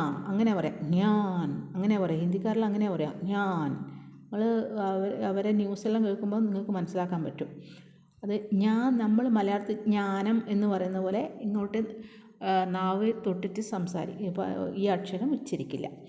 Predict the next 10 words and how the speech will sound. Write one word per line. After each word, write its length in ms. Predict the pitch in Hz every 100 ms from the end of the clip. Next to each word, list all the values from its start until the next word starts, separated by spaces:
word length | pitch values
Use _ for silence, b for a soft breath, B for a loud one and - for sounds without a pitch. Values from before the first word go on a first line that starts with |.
| B B
ഇത് 460 | 196 339 - - -
ക്ഷ. 200 | - -
അപ്പം 1700 | 185 - - - - - _ - - _ _ _ _ _ 339 381 - 415 - - 480
ഇന്ന് 360 | 311 269 285 302 - - - -
ഇത്രയും 640 | - 262 269 262 247 - - - - - b b b _ 262
ഈ, 180 | 254 262
ആ, 960 | 262 - - - - 226 226 113 107 - - - - -
അക്ഷരങ്ങൾ 640 | 226 - 226 220 226 240 - 202
ധാരാളമാണ് 580 | 202 208 220 226 208 185
നിങ്ങൾക്ക് 600 | 180 185 196 - -